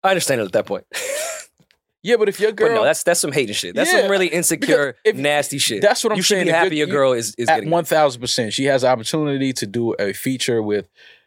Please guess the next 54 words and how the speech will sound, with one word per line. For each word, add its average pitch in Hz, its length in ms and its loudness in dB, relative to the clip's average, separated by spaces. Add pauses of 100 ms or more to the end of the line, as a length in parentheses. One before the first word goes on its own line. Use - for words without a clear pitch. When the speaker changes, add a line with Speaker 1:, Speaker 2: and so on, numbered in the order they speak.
(140)
Speaker 2:
an 104 80 -8
artist 123 500 0
who 120 180 -2
is 101 360 -4 (340)
probably 131 300 2
the 131 180 -2
hottest 123 380 0
artist 120 240 0
at - 40 -14
the 113 60 -4
moment. 120 400 -2
Speaker 1:
Yeah, - 300 -2 (200)
at 113 120 -4
that - 160 4
time. 339 220 2 (520)
Speaker 2:
You 147 80 -4
should 156 160 -4
be 147 120 -2
happy 156 240 2
for 131 120 -8
your 120 80 -2
girl 117 200 0
and 110 60 -4
support 113 380 -2
that. 107 240 0 (260)
And 254 120 0
if 226 100 0
you, 233 220 -4 (100)
it's, 170 400 -4 (140)
it's - 160 -2
very 175 320 0
simple. 113 340 -4
If 101 220 -4
you're 165 160 0
jealous 143 400 2
because 117 280 -2
your 110 120 -2
girl 113 240 2
is 95 80 -6
doing 104 400 -6 (400)
a - 80 -2
song 135 480 0
with 107 120 -8
an 110 100 -4
artist, 92 500 0 (1300)
then 139 360 0
it 131 200 -4
sounds 170 380 2
like 147 180 2
you 131 80 0
don't 135 140 0
trust 123 320 0
your 127 80 0
girl. 131 340 0